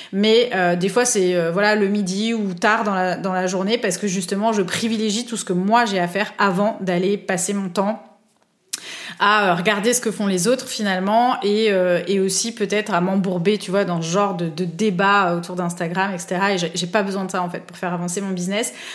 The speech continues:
Donc vraiment créer avant de consommer, tu peux te, euh, mettre ça, euh, <laughs> au marqueur. Euh, j'ai aussi, euh,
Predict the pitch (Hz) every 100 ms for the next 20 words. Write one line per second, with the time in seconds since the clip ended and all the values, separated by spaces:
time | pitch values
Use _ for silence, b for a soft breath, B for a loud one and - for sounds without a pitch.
0 | B 202 202 233 262 - 262 254 214 214
1 | 208 220 226 208 220 - - 208 175 185
2 | 170 165 180 - - - 202 196 - 214
3 | 196 175 247 226 254 254 226 214 - 214
4 | 233 170 B B B B B 208 208 208
5 | 208 208 208 202 202 - 175 208 294 302
6 | 254 240 240 262 277 - 214 190 185 185
7 | 180 175 175 175 175 170 143